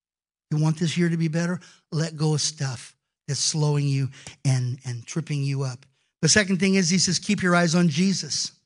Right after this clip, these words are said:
Verse two, "Keep your eyes on Jesus."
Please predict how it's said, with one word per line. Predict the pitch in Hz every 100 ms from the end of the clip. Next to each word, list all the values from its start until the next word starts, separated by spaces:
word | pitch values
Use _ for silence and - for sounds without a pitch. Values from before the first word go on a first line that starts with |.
| _ _ _ _ -
Verse | 170 -
two, | 175
"Keep | - 269 302 220
your | 202 196
eyes | 190 202 220 226 - - _ -
on | 175 175 175 170 - _ _ _ 151
Jesus." | 123 143 180 147 - - -